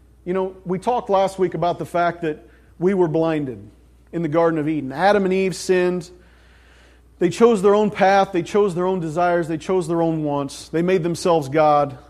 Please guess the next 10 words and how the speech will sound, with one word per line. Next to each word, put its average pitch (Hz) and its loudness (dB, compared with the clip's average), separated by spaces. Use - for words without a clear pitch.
They 160 0
were 151 0
blinded 165 0
by 151 0
their 139 -4
flesh. - -18
Their 160 -6
senses 208 -4
were 170 -2
enhanced, 214 -4